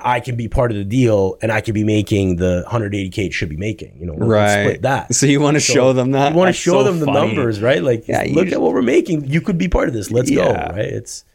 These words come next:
Speaker 2: So, so just going over your, your numbers here,
Speaker 1: Yeah.
Speaker 2: you know, kinda looking at your,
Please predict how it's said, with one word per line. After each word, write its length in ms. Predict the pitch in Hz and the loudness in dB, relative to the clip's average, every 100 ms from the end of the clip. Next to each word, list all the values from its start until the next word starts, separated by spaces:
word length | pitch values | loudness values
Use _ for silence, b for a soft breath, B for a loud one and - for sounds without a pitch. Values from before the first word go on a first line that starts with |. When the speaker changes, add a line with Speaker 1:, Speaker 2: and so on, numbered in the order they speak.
| _ _ _ | _ _ _
Speaker 2:
So, 220 | 151 139 - | 0 0 -2
so 180 | - | 0
just 240 | 151 165 - | 2 0 0
going 220 | 170 156 | 2 4
over 180 | 143 127 | 2 2
your, 180 | 117 107 | 2 2
your 160 | 117 113 | 2 0
numbers 420 | 107 110 101 - | 0 0 -2 -2
here, 240 | 107 98 | 2 2
Speaker 1:
Yeah. 120 | 95 95 | 2 0
Speaker 2:
you 40 | |
know, 180 | 101 95 | -2 -2
kinda 180 | 104 95 | -2 0
looking 300 | 98 101 98 | 0 -2 -2
at 120 | 82 | -2
your, 340 | 92 92 87 | 0 0 0